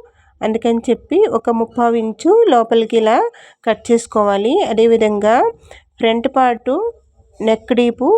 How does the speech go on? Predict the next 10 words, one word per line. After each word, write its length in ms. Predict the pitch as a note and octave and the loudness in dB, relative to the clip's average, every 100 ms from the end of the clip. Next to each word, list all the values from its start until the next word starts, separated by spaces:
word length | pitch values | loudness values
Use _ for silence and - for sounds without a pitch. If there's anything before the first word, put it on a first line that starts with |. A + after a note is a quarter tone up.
| G#4 | 2
మనం 160 | B3 A3+ G#3 | 2 2 2
ఏడు 160 | G#3 G#3+ | 0 0
ఇంచులు 260 | G#3+ A3+ G#3 | 0 0 -2
అయితే 160 | G3 D#4 B3+ | 0 -2 -2
తీసుకుంటున్నామండి. 760 | G#3+ - G#3 G3+ G3 F#3+ F#3 F#3 | -6 -4 -6 -4 -2 -2 -4 -4
ఇక్కడ 160 | F#3 G3+ F4+ A#4 _ _ _ _ - A3 | -2 0 0 -2 _ _ _ _ -2 0
ఏడు 120 | A3+ A#3 | 0 -2
ఇంచులు 320 | A3+ A#3+ F#4+ - | -2 -2 -2 0
పైన 240 | A#3+ A3+ B3 A4 D#4+ | -2 0 -2 -2 -2
రెండున్నర 280 | A#3 A3+ | -2 -2